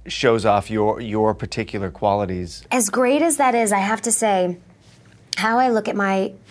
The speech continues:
Speaker 2: career now,
Speaker 1: Yeah.
Speaker 2: I think there's such a difference between having a career and just working. Having a career is your ego, and having work is just what you do on Earth.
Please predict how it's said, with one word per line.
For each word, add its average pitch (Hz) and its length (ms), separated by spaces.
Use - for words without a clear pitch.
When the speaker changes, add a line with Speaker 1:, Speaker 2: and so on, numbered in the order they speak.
Speaker 2:
career 185 680
now, 175 580
Speaker 1:
Yeah. 110 240
Speaker 2:
I 240 80
think 294 200
there's 302 160
such 254 240
a 226 40
difference 202 580
between 170 720
having 214 320
a 202 60
career 190 680
and 185 140
just 170 180
working. 165 460
Having 294 300
a 277 60
career 208 520
is 175 320
your 170 360
ego, 175 560
and 156 160
having 156 580
work 190 520
is 175 260
just - 580
what 190 280
you 208 100
do 233 240
on 147 160
Earth. - 460